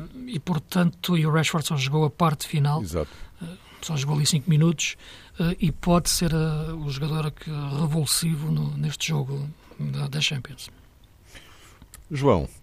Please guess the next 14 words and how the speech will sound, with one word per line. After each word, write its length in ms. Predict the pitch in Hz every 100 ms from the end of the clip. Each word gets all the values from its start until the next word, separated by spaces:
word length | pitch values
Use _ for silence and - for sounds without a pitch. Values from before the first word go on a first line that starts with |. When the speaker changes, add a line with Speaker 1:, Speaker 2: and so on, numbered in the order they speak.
| -
Speaker 2:
eh, 460 | 101 101 98 92 92 - -
m-, 160 | 123 123 -
mudemos 440 | 120 123 113 104
a 60 | 95
página 440 | 101 98 80 90
para 260 | 87 101 95
o 80 | -
Sporting, 560 | 101 - 151 170 196 160
deslocação 640 | 113 123 127 - 123 107
a 320 | 104 101 98 82 - -
Turim, 420 | 117 135 208 208 - - -
Juventus. 680 | 87 92 175 180 - - - - - - - -
Eh, 340 | 101 104 101 -
Juventus 600 | 123 147 143 107 -